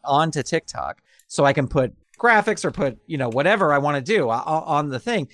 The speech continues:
So I made out a great, uh, vertical, uh, layout where it's toily, and then it's, like, whatever he's looking at is in the middle, and then the bottom's just kinda like this curtain 'cause that's where the chat is. And then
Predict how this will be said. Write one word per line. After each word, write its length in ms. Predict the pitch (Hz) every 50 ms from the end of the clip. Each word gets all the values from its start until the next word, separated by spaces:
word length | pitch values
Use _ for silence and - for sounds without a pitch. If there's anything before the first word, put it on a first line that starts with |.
| - - _ -
So 220 | - - 165 156
I 120 | 165 185
made 220 | 208 202 196 185 165
out 260 | 185 214 226 196 - -
a 100 | 160 139
great, 680 | 117 107 - 127 123 127 143 151 160 170 170 180 - _ _ _ _ _ _ _ _ _ _ _ _ -
uh, 240 | 147 143 139 139 131
vertical, 1000 | 131 120 107 120 147 156 165 165 - - 156 139 135 135 131 131 127 127 - _ _ _ _ _ _ _ _ _ _ -
uh, 360 | 135 120 117 117 117 117 -
layout 680 | - 117 143 147 202 269 262 185 120 101 95 - -
where 160 | 123 123 123 117
it's 160 | 107 - -
toily, 540 | - - 240 254 254 240 233 233 226 214 208
and 80 | 190
then 80 | 175 156
it's, 240 | 147 127 - - -
like, 240 | 165 147 135 - _ _ - _ _ -
whatever 340 | - 156 160 175 170 156 151
he's 200 | 131 135 117 117
looking 300 | 175 220 220 - 214 196
at 160 | 196 196 180
is 100 | 175 143
in 80 | 143 127
the 60 | 123
middle, 420 | 135 170 208 220 220 214 208 202
and 100 | 185 175
then 120 | 170 165 160
the 80 | 151
bottom's 460 | 123 113 160 165 170 170 170 165 151
just 180 | - 165 147 -
kinda 160 | - 156 147
like 140 | 139 131 -
this 160 | 143 127 -
curtain 340 | - - 196 190 175 185 160
'cause 160 | - 160 123
that's 220 | 123 143 147 - -
where 100 | 143 123
the 80 | 123
chat 380 | 117 - - 165 180 185 185 185
is. 260 | 185 185 185 - - _ _ _ _ _ _ _ _ _ _ _
And 180 | - 185 190 202
then 440 | 220 233 233 233 226 220 226 214